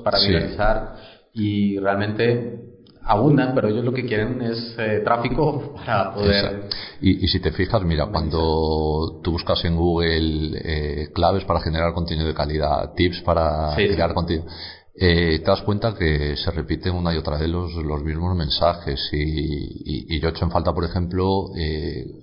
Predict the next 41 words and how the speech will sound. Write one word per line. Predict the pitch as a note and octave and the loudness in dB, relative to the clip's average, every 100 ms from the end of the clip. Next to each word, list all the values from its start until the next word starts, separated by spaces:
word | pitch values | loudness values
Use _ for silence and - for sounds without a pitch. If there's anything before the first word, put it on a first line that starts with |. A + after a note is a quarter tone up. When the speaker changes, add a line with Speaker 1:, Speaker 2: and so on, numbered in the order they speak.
| - - - | -20 -20 -8
Speaker 2:
consejos | - D#2 - - F2 | 0 0 0 -2 -2
más | D#2+ | -2
prácticos, | - D#2+ D#2+ - - - | -2 -2 -2 -6 -12 -2
¿sabes? | F#2 D#2 | 0 0
Es | D#2 D#2 | -2 -6
decir, | - A#1+ | -10 -12
pues, | F2 D#2+ - - - - - - | -10 -8 -8 -10 -16 -18 -16 0
no, | G#2 A2+ - | 4 4 4
no, | G#2+ B2+ A#2+ G#2+ | 4 2 0 -2
no | A2+ | -2
claves | A#2 G#2 G#2 - | 0 0 0 -2
para | G2+ F#2+ | -2 -2
conseguir | G2+ F#2 - F2+ F2 F2+ F2+ E2+ E2 D#2 - - - _ _ - | -2 -2 -2 -2 -2 0 0 0 -2 -6 -12 -20 -20 _ _ -4
generar | D#2+ D#2+ E2+ E2+ | 0 2 0 0
tráfico, | E2+ E2 F2 F2 D2+ | -2 0 0 -4 -8
tal, | D#2 F2+ | -8 -8
sino | F2+ D#2 | -6 -6
consejos | D#2 D2+ F#2+ G2 G2 A#2 - - - _ _ _ _ _ _ - | -4 -4 -4 -4 -4 -6 -6 -10 -20 _ _ _ _ _ _ 2
para | F2 | 4
el, | F2+ - F#2+ F#2 | 4 0 -4 -4
el | F#2 F2+ | -2 0
paso | A2 A2 | 0 0
previo | A2 G2 | 0 0
a | F#2+ | 0
todo | G2 E2 | 0 -2
eso, | D2+ - C#2+ C#2 - | -4 -6 -12 -14 -10
que | - | -4
es | F2+ - - - _ _ _ | -4 -4 -12 -20 _ _ _
crear | - F2 E2+ - | 4 4 2 -4
buenos | F#2 E2+ D#2 | 0 0 -2
contenidos, | D#2+ D2+ D2+ D2+ - | -6 -8 -6 -8 -6
que | G2+ | -6
es, | - - F#2+ | -6 -8 -10
es | F2+ | -8
que | - | -4
es | G2 | 2
la | G2 | 2
base | D#2+ D2 | 2 -2
de | C#2+ | -6
todo, | - F2+ - | -4 -6 -6
¿sabes? | - F2+ D2+ | -12 -14 -14